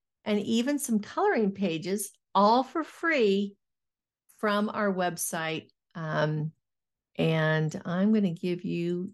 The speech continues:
yes, right here. So download this bonus bundle if you choose to use Good Pictures, Bad Pictures Junior.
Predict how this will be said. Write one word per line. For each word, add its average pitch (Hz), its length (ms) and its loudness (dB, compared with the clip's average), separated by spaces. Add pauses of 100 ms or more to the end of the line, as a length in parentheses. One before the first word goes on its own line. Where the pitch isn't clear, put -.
yes, - 480 -2
right - 220 0
here. 165 320 0
So 160 420 -2 (720)
download 233 540 6
this 226 400 6 (100)
bonus 226 500 4
bundle 175 540 2
if 196 200 -2
you 220 120 2
choose 220 500 -2
to - 220 -4
use 208 480 0
Good 202 220 -2
Pictures, 196 380 -6
Bad 160 260 -8
Pictures 165 460 -6
Junior. 220 520 6